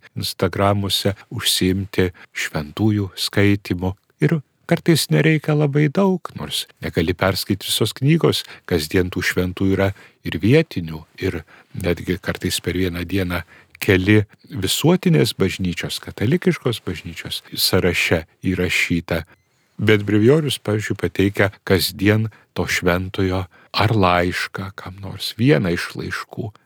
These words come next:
Ir ten tiek peno meditacijai,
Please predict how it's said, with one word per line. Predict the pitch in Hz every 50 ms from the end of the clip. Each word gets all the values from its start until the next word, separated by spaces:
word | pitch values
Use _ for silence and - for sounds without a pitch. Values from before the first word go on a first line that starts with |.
| _ _
Ir | - 101 95 -
ten | - - 98 95 98 95 98 98 - _
tiek | - - 123 117 107 -
peno | - - 107 101 101 104 98 92 87
meditacijai, | 85 87 85 80 - - - - 107 110 117 120 113 - - - - - 87 87 87 90